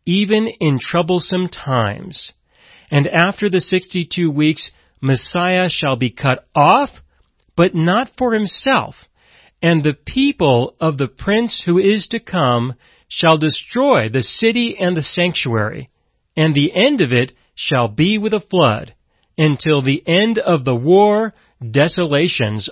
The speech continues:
are determined." In Daniel chapter nine here in verses twenty-four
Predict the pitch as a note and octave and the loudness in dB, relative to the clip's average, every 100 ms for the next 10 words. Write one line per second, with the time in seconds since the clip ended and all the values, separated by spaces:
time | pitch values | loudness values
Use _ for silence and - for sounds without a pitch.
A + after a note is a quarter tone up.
0 | - C3+ D3 C3 - C#3+ D3 A#2+ G#2+ F2 | 2 4 4 2 -2 0 0 0 -4 -10
1 | - _ _ _ _ _ _ - - F3 | -20 _ _ _ _ _ _ -20 -4 0
2 | E3+ E3 F#3 G3+ - F#3+ F#3 A3 E3+ D3+ | 4 4 4 0 -2 -2 0 0 0 2
3 | E3+ D#3+ E3 F3+ D#3 C#3 C3+ D3 - C#3+ | 2 2 0 0 0 -2 0 -2 0 -2
4 | B2 - E3+ G3 - E3 E3 F3 F3+ | -2 -4 -2 -2 0 0 2 2 0